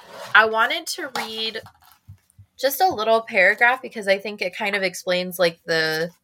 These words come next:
the, I don't wanna say typical, but it is kind of typical, the stereotypical version of what a palace life is like, like the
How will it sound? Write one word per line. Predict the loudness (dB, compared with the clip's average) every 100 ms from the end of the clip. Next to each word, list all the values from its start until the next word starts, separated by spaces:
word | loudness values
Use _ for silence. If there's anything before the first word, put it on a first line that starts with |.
| _ _ _ -20 _ _ _ -20 -6
the, | 2 4 6 4 2 _ _ _ -18 -14
I | -8
don't | -4
wanna | -4
say | -2 -4
typical, | -4 -4 -4 -4 0 0
but | 2 2
it |
is | 2 0
kind | 2 0 0
of |
typical, | -6 -8 -6 -6
the | -4
stereotypical | -2 2 4 2 0 -10 -2 -2
version | 2 2 2 -2 -2
of | -2
what | 0 0
a | -2
palace | 2 2 2 -4 0
life | 0 0
is | -4 0
like, | 2 2
like | -4 -4
the | -4 -2 -4